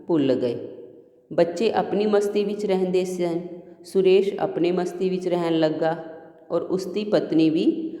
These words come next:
ਆਪਣੇ ਵਿੱਚ ਹੀ ਮਸਤ ਰਹਿਣ ਲੱਗੀ। ਸਮਾਂ ਬੀਤ ਗਿਆ। ਸੁਰੇਸ਼ ਨੇ ਉਸ ਦਿਨ ਤੋਂ ਹੀ ਕੰਮ ਕਰਨਾ ਛੱਡ ਦਿੱਤਾ, ਜਿਸ ਦਿਨ ਤੋਂ ਉਸ ਦੀ ਲਾਟਰੀ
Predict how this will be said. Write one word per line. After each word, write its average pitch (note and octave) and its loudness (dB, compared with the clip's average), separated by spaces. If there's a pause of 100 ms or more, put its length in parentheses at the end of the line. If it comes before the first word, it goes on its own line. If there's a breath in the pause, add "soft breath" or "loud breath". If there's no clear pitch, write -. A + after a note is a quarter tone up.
(160)
ਆਪਣੇ F#3 0
ਵਿੱਚ E3+ -2
ਹੀ F#3+ -4
ਮਸਤ E3+ -2 (460)
ਰਹਿਣ C#3+ 0
ਲੱਗੀ। A#2+ -4 (1500)
ਸਮਾਂ A3 2
ਬੀਤ F#3 0
ਗਿਆ। C#3 -2 (640)
ਸੁਰੇਸ਼ G3+ 4
ਨੇ A3 -2 (440)
ਉਸ G3+ 0
ਦਿਨ A#3+ 0
ਤੋਂ A#3+ 2
ਹੀ B3+ 2
ਕੰਮ F3+ 0
ਕਰਨਾ D#3+ 0
ਛੱਡ C#3+ -4
ਦਿੱਤਾ, C3+ -2 (340)
ਜਿਸ D#3+ -2
ਦਿਨ D3+ 2
ਤੋਂ E3 0
ਉਸ - -4
ਦੀ D#3 -2
ਲਾਟਰੀ D3 0